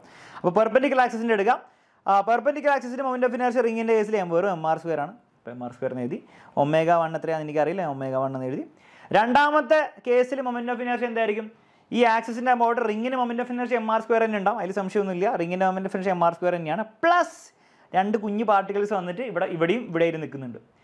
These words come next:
ഈ ഡിസ്റ്റൻസ് ക്യാപിറ്റൽ ആർ ആണ്, ഈ ഡിസ്റ്റൻസ് ക്യാപിറ്റൽ ആർ ആണ്. അപ്പോൾ ഇവൻ്റെ moment of inertia, ഈ കുഞ്ഞു പാർട്ടിക്കിൾ moment of inertia M into ആർ സ്ക്വയർ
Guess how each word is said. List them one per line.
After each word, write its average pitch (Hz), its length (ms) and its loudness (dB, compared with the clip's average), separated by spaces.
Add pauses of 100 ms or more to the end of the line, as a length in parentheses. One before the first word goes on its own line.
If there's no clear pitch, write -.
(320)
ഈ 220 120 6
ഡിസ്റ്റൻസ് 233 360 0
ക്യാപിറ്റൽ 214 360 2
ആർ 214 100 2
ആണ്, 226 100 -4
ഈ - 60 -8
ഡിസ്റ്റൻസ് 208 300 -8
ക്യാപിറ്റൽ 185 340 0
ആർ 175 120 2
ആണ്. 185 140 -4
അപ്പോൾ 175 180 -2
ഇവൻ്റെ 226 260 2
moment 233 240 -2
of 220 120 -4
inertia, 202 280 -4
ഈ - 80 -20
കുഞ്ഞു 214 200 -4
പാർട്ടിക്കിൾ 214 280 0
moment 208 200 -6
of 208 120 -8
inertia 226 200 0
M 202 140 -2
into 208 240 2
ആർ 185 100 0
സ്ക്വയർ 185 200 -4